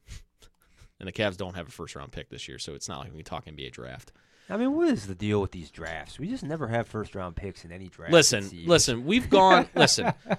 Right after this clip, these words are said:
Speaker 1: how many years have we gone having a top three pick and just suck? I, I, I'm fine. It, it, listen, it remains to be seen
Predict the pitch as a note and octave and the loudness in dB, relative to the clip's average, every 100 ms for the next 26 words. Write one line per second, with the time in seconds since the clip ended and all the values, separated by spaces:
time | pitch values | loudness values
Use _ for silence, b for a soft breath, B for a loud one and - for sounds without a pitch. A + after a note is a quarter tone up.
0 | - - E4 F4+ C4+ A3+ G3+ G3+ F3+ F3 | 0 4 6 6 6 6 6 4 2 4
1 | E3 D3+ D3+ C#3+ A2+ - D3+ D#3 - C3+ | 6 6 4 0 0 4 6 6 2 -2
2 | C#3+ B2 - A2 - - A#2+ A2+ G#2 - | 0 0 0 0 -2 -6 -4 -4 -4 -4
3 | - B2+ - - - - - G3 D3+ - | 2 2 2 -2 2 6 6 8 6 4
4 | - - _ _ _ _ _ _ _ _ | -10 -20 _ _ _ _ _ _ _ _
5 | _ - E3+ G#3+ - - E3+ - F#3+ - | _ 4 6 6 4 -2 -2 4 6 6
6 | - G#3 D#3 D#3 C3+ _ _ - C#3 A2 | 4 4 4 2 -2 _ _ 0 4 4
7 | G2 F2 _ _ _ C3+ C#3 - - A2+ | 0 -6 _ _ _ 2 2 -2 -6 2
8 | B2 D3+ E3+ F#3+ F#3 F3 E3+ | 2 4 2 2 6 8 8